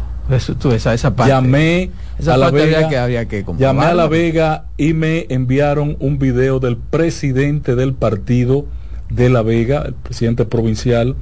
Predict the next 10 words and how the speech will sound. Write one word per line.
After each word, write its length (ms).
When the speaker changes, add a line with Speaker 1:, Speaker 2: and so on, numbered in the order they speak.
Speaker 2:
anunciando 920
de 220
nuevo 460
la 140
realización 680
de 200
nuevo 400
de 200
la 60
encuesta. 380